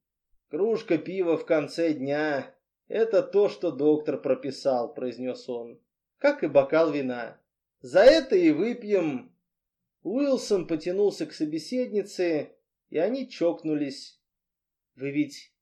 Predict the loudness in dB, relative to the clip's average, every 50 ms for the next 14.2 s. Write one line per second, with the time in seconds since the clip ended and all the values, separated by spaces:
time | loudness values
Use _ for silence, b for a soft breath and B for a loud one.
0 | _ -10 -8 -8 -8 -4 0 0 0 0 0 -2 -2 -2 -2 -6 -6 -4 -2 -2
1 | 0 0 -2 -2 -2 -2 -2 -4 -2 0 -2 -2 -2 -4 -4 -2 2 6 6 8
2 | 6 6 4 -2 -10 -16 -20 -20 _ _ _ _ _ _ _ _ _ -10 -4 0
3 | 0 0 0 -2 -4 -8 -10 -8 -6 -4 -4 -2 2 4 4 4 4 -2 -6 -6
4 | -6 -6 -6 -10 -8 0 2 4 4 6 4 2 0 0 0 0 0 0 -6 -14
5 | -12 -10 -8 -6 -4 -4 -6 -6 -6 -8 -2 2 2 2 2 2 -2 -4 -6 -8
6 | -12 -18 -18 -20 -20 -20 _ _ _ _ _ _ _ _ _ _ _ -18 -14 -12
7 | -8 -4 -2 0 0 0 -2 2 4 6 6 6 4 2 -2 -6 -6 -4 -2 -2
8 | 0 2 2 2 2 4 4 4 4 4 2 0 -4 -8 -8 -8 -6 -6 -4 -2
9 | -2 -4 -4 -6 -10 _ _ _ _ _ _ _ -2 -2 -2 0 4 4 4 4
10 | 4 0 -2 -2 -2 2 4 4 4 4 2 -4 -4 0 2 4 4 4 2 0
11 | -2 -4 -4 -6 -8 -8 -6 -2 -2 0 2 2 0 0 0 2 2 4 4 2
12 | 0 0 -4 -8 -6 -2 0 2 4 6 6 6 6 4 4 4 4 2 2 0
13 | -2 -2 -2 -2 -2 -4 -6 -6 -8 -8 -8 -8 -4 -4 -4 -4 -4 -6 -4 -2
14 | 0 0 0 -2